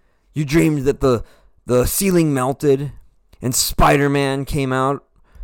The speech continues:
That was real. That really happened to you. That was a part of your experience.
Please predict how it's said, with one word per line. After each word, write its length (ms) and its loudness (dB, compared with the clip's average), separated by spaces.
That 120 4
was 160 2
real. 460 4
That 180 0
really 440 2
happened 400 -2
to 80 -14
you. 40 -8
That 140 0
was 120 0
a 40 -4
part 400 2
of 120 -2
your 120 -2
experience. 720 -4